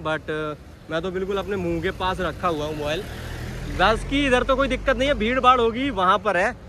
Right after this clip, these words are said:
स्नैचिंग वगैरह तो यार आम है ना। भाई, ट्रक के ऊपर लिखा हुआ है राधे श्याम। मेरे को लगा अफ्रीका में, अफ्रीका के होंगे, पर राधे श्याम वगैरह भी लिखा हुआ है यहाँ पर। ए, मोटाटो वगैरह रुकती नहीं है यार कोई।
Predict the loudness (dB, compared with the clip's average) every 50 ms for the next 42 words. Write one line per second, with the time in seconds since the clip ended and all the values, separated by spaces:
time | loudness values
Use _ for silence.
0 | -16 -14 -10 -4 -2 0 0 0 0 0 0 2 2 4 4 2 2 0 0 -2
1 | -4 -4 -6 -8 -8 -6 -4 -4 -4 -4 -4 -2 -2 -2 -2 -4 -2 2 6 6
2 | 8 8 6 6 6 6 6 6 4 2 0 0 0 2 4 4 6 6 6 6
3 | 8 8 8 10 10 8 8 8 6 6 6 6 6 6 6 6 6 4 4 2
4 | 2 4 6 6 6 6 4 0 -4 -8 -10 -12 -12 -12 -12 -12 -12 -12 -6 -2
5 | 0 0 0 0 0 -2 -2 0 -2 -2 -4 -6 -6 -8 -8 -6 -4 -4 -4 -2
6 | -2 -2 0 0 0 0 0 0 2 2 2 2 2 2 0 0 0 0 -2 -6
7 | -6 -8 -12 -16 -16 -12 -8 -6 -6 -2 0 0 0 0 0 -2 -4 -2 -2 -2
8 | -2 -2 -2 -4 -2 -2 -4 -4 -4 -6 -8 -6 -4 -4 -4 -4 -4 -4 -4 -4
9 | -4 -6 -6 -6 -8 -8 -8 -10 -16 -18 -18 -12 -6 -4 -2 0 0 2 4 6
10 | 6 6 6 6 6 4 4 4 4 2 2 4 2 2 0 -2 -8 -12 -12 -12
11 | -10 -10 -8 -8 -8 -10 -10 -12 -12 -12 -12 -14 -14 -16 -16 -16 -16 -16 -16 -16
12 | -16 -16 -18 -18 -18 -18 -18 -18 -18 -18 -18 -18 -16 -12 -8 -6 -6 -4 -4 -2
13 | 0 0 0 2 2 2 4 4 4 6 6 4 2 2 0 -2 -4 -6